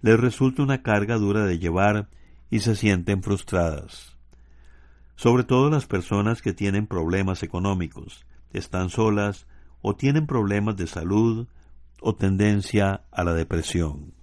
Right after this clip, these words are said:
El asunto se hace aún más penoso cuando la persona tiene la costumbre de compararse con las demás, sobre todo con las que están mejor que ella, o si la persona piensa mucho en el pasado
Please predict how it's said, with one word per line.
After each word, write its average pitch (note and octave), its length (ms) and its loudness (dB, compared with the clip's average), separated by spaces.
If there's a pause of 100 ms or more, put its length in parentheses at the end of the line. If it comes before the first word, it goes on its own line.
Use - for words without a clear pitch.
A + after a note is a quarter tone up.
(880)
El G2+ 120 2
asunto C3+ 460 2
se A2 160 0
hace G#2 260 0
aún G2 220 0
más A2 220 -2
penoso A2+ 440 -2
cuando G2 260 -4
la F2+ 120 -4
persona G2 440 -4
tiene G2 240 -4
la F#2+ 140 -2
costumbre G2+ 560 -2
de E2+ 140 -4
compararse F2+ 640 -4
con E2+ 160 -6
las D#2 140 -8
demás, F#2+ 500 -4 (540)
sobre A#2 260 2
todo B2+ 400 2
con G#2+ 160 -2
las F2+ 160 -4
que - 80 -8
están G2+ 380 -2
mejor F2+ 400 -4
que F#2+ 240 0
ella, E2+ 340 -2 (720)
o A#2 140 2
si A#2+ 120 2
la B2 120 4
persona C3+ 420 0
piensa A2+ 380 0
mucho G#2+ 300 0
en F2 60 -2
el E2+ 140 -2
pasado A2 640 0